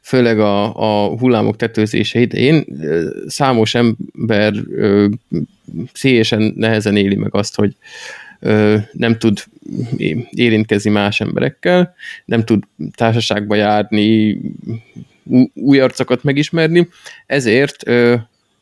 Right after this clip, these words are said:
vannak ölelésterapeuták, akik, hát, úgy működnek, mint ahogy az elnevezésből gondolnátok, hogy, ö, felhívott, hogy én most nagyon magányos vagyok, és akkor átmegy hozzád, és megölelget, és nagyon fontos leszögezni, hogy nem ilyen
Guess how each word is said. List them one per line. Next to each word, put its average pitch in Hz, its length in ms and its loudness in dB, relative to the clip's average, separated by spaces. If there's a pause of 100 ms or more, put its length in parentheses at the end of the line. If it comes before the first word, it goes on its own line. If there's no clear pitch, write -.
(140)
vannak 120 640 -2
ölelésterapeuták, 107 1300 0 (600)
akik, 117 440 -2 (280)
hát, - 400 -4
úgy 190 200 4
működnek, 117 460 0
mint 113 200 -2
ahogy 107 340 0
az 110 260 0
elnevezésből 110 580 -2
gondolnátok, 127 760 0
hogy, - 240 -2 (180)
ö, 90 120 -6 (240)
felhívott, 147 680 2
hogy 123 180 0 (180)
én 117 160 0
most 113 260 0
nagyon 117 160 2
magányos 107 460 0
vagyok, 135 240 0
és - 120 -6
akkor 110 460 -2
átmegy 117 340 -2
hozzád, 113 300 0
és 107 120 -6
megölelget, 107 600 0
és 120 160 -2
nagyon 135 240 2
fontos 123 340 -2
leszögezni, 113 480 -2
hogy 110 140 0
nem 120 240 0
ilyen 110 280 2